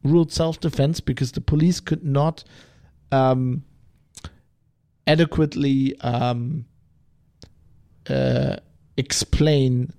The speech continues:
um, in court that they had warned this guy, right? That, that they had said, you know, "This is the police,"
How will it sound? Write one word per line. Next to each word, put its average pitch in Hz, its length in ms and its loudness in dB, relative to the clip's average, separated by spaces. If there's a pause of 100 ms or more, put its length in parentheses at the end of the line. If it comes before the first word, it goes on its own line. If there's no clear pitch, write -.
(100)
um, 120 440 0
in 123 120 0
court 127 500 2
that 185 160 -6
they 139 140 -2
had 123 320 0
warned 135 320 0
this 117 160 -8
guy, 147 240 -6
right? 135 200 -2
That, 131 200 0
that 139 160 -2
they 131 140 2
had 131 180 0
said, 135 180 -2
you 156 140 -2
know, 151 160 -2
"This 180 200 -4
is 151 80 -8
the 160 120 0
police," 139 500 2